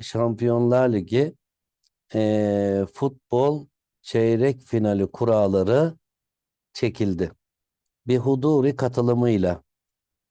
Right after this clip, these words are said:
bir huduri katılımıyla en necmi yıldızın, et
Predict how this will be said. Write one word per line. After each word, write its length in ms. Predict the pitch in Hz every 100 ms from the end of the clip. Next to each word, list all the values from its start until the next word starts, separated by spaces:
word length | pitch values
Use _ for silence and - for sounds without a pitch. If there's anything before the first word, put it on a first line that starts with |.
| _ _
bir 80 | 117
huduri 680 | 104 120 123 147 127 127 120
katılımıyla 880 | 117 120 113 113 117 113 92 90 113
en 340 | 117 120 120
necmi 440 | 139 123 101 107
yıldızın, 920 | 135 113 107 101 104 92 101 117 135 - _ _
et 160 | 107